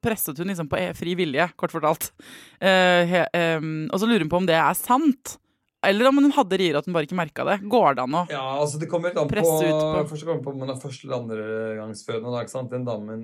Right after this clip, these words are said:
Speaker 2: i teltet hadde jo sannsynligvis ikke, altså hun hadde, hun hadde jo rier, men presset sannsynligvis ikke. Så det er noe med at hvis du er flergangsfødende, så er dynamikken litt, eh, annerledes. Men, men det er av og til når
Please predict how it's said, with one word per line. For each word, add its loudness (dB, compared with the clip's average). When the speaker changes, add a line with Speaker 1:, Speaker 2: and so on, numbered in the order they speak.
Speaker 2:
i -12
teltet -6
hadde 0
jo -8
sannsynligvis -12
ikke, -8
altså -6
hun 0
hadde, -2
hun -4
hadde -4
jo -4
rier, -6
men -6
presset -10
sannsynligvis -12
ikke. -16
Så -18
det -6
er -6
noe -6
med -4
at -20
hvis -8
du -2
er 0
flergangsfødende, -2
så -4
er -2
dynamikken -8
litt, -14
eh, -8
annerledes. -10
Men, -6
men 0
det 0
er 2
av 2
og 0
til -6
når -4